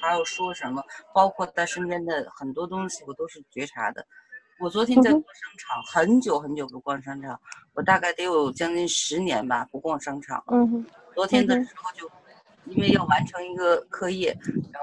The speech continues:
Speaker 1: 后就去了一趟。去的时候就会，就那种干扰会让我虚脱无力，最后我不得不喝一瓶可乐，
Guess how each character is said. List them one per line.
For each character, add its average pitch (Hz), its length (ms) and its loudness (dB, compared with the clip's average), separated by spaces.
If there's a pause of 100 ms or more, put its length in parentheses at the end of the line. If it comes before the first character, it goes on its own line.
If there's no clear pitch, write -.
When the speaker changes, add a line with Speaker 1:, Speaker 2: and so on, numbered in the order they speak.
Speaker 1:
后 165 100 -4
就 160 100 -8
去 165 320 -6
了 135 100 -6
一 113 100 -4
趟。 - 260 -12
去 - 180 -4
的 180 180 -10
时 - 200 -10
候 160 120 -2 (1080)
就 208 140 -8
会， 202 160 0 (540)
就 233 120 4
那 240 180 2
种 147 200 4
干 185 220 4
扰 170 80 2 (100)
会 165 160 -4
让 165 260 0
我 135 100 -2
虚 - 240 -8
脱 165 240 0
无 147 200 -4
力， 156 320 -8 (1160)
最 220 160 -2
后 208 200 0
我 147 260 0
不 - 180 -4
得 147 180 4
不 160 100 -6
喝 180 220 -4
一 175 60 0
瓶 147 240 -6
可 143 200 -4
乐， 139 260 -2